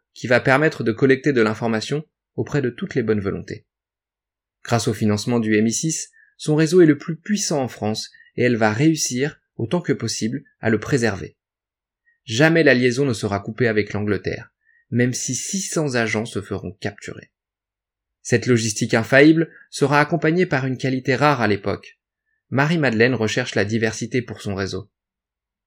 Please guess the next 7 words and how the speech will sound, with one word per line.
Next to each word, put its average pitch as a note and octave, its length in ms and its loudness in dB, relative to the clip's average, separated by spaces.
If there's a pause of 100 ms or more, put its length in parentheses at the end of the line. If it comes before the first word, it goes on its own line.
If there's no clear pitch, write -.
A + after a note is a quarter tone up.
(280)
En G#2 140 -2
effet, C#3+ 360 2 (320)
les B2+ 160 4
réseaux E3 320 6
résistants C#3+ 420 0
sont C#3+ 180 -4
clivés C3 520 0